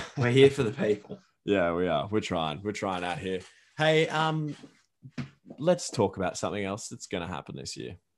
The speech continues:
Speaker 2: Mm.
Speaker 1: Let's talk about it.
Speaker 2: All right. Well, do you wanna lead it or do you want me to lead it?
Speaker 1: Nah,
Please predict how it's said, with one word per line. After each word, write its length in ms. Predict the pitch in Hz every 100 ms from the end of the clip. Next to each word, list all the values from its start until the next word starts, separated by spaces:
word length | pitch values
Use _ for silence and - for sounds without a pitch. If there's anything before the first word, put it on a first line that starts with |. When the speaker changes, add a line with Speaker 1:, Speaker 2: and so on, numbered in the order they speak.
| _ _ 127
Speaker 2:
Mm. 200 | 127 92 - _ _ _ _
Speaker 1:
Let's 180 | 147 -
talk 160 | 90 -
about 220 | 92 62
it. 80 | - _ _ _ _ -
Speaker 2:
All 80 | -
right. 180 | 67 - _ - _ _ _ _ _
Well, 120 | 98
do 120 | 92 98
you 80 |
wanna 200 | 98 98
lead 240 | 98 107 139
it 120 | 101
or 160 | 92 95
do 120 | 92
you 80 | 95
want 100 | 87
me 120 | 85
to 80 | -
lead 100 | -
it? 40 |
Speaker 1:
Nah, 380 | 170 190 110 92